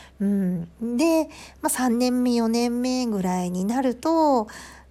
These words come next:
その子供の頃に弾けていなかった曲にもね、少しずつチャレンジできるようになったのかな。で、例えばシューベルトの即興曲だったりっていうのがね、弾けたりするとやっぱり嬉しいし、その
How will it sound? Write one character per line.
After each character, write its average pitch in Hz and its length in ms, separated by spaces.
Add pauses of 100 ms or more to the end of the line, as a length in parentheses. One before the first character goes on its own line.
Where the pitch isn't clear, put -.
(280)
そ 240 140
の 202 100
子 320 160
供 330 200
の 349 120
頃 349 220
に 190 180
弾 - 180
け 311 120
て 302 140
い 294 100
な 214 140
か 349 120
っ 330 120
た 208 140
曲 214 320
に 208 100
も 185 120
ね、 220 140
少 - 240
し 226 160
ず 214 140
つ 160 160
チ 175 100
ャ 196 60
レ 185 120
ン 180 60
ジ 160 120
で 170 140
き 170 120
る 175 60
よ 170 60
う 165 40
に 156 80
な 160 100
っ 170 100
た - 120
の - 100
か - 140
な。 311 240 (640)
で、 285 360 (300)
例 220 120
え 226 80
ば 185 160
シ - 160
ュ 202 100
ー - 20
ベ 190 140
ル 180 120
ト 160 120
の 160 80
即 170 260 (100)
興 208 260
曲 170 320
だ 156 100
っ 151 140
た 156 160
り 214 180
っ - 20
て 254 160
い 175 40
う 165 40
の - 120
が - 140
ね、 254 320 (340)
弾 - 100
け 202 140
た 175 120
り 170 100
す 208 120
る 233 120
と 233 100
や 190 120
っ 202 80
ぱ 392 120
り 320 180
嬉 208 300
し 196 220
い - 20
し、 190 400
そ 196 160
の 185 160